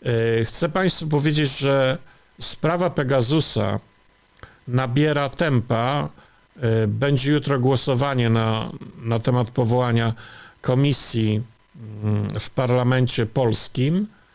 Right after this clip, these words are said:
ale coś tam matematyka się nie zgadza i prawdopodobnie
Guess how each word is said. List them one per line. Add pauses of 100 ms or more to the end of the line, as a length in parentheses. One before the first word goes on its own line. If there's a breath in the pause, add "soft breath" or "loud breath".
(480 soft breath)
ale
coś
tam
matematyka
się
nie
zgadza
i
prawdopodobnie